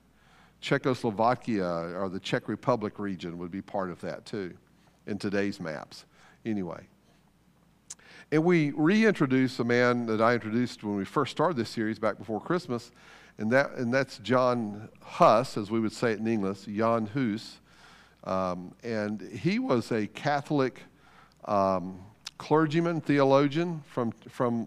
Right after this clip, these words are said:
what we'd say today, the Czech Republic, Prague. Um, and you can see his time frame there. He lives in the latter thirteen hundreds, early fourteen hundreds.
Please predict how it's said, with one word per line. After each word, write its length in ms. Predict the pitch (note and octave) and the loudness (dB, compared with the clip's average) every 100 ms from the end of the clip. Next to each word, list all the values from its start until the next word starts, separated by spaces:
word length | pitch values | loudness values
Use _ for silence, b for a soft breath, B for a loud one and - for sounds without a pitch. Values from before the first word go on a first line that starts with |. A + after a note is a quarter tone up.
| - | -4
what 160 | A#2 | -4
we'd 180 | C3 A#2+ | -2 -2
say 140 | C3 A#2+ | 0 -2
today, 280 | C3 G#2 | 0 0
the 180 | G#2 G#2 | 0 -4
Czech 320 | G2+ C3+ A#2 | -4 -2 -2
Republic, 400 | B2 - D#3+ - - | -4 0 0 0 -16
Prague. 500 | - D#3 C#3 E2 E2 - _ B B B B B - | 0 4 4 2 -8 -18 _ B B B B B -8
Um, 520 | F2+ F2 F2 E2+ E2+ - | -4 -4 -4 -6 -12 -10
and 460 | B2 A#2 A2+ G#2+ - b b b b b | -4 0 0 -2 -8 b b b b b
you 80 | C#3 | -6
can 60 | C3 | -4
see 160 | - | 0
his 160 | A#3+ D3+ | 0 2
time 280 | - G#3+ G3+ | 4 4 4
frame 240 | C#3+ A#2 | 2 4
there. 200 | A2+ A2+ | 2 2
He 120 | A#2 | 2
lives 280 | A2+ E3 C#3 | 0 0 0
in 100 | A#2+ | -2
the 220 | G2+ F#2+ - _ _ - - _ _ _ _ _ - | 0 -4 -6 _ _ -20 -20 _ _ _ _ _ -10
latter 400 | A2+ A#2+ B2+ A2 | 2 4 4 2
thirteen 540 | - C#3+ C3 C#3+ C3 | 0 -4 -2 -2 -2
hundreds, 400 | B2 B2 A#2+ A#2 | 0 -2 -2 -4
early 200 | A#2+ A2 | -2 -4
fourteen 460 | G2+ E3+ - A#2+ F#2+ | -4 -8 -6 -6 -6
hundreds. 400 | G2 E2+ D#2+ | -6 -8 -14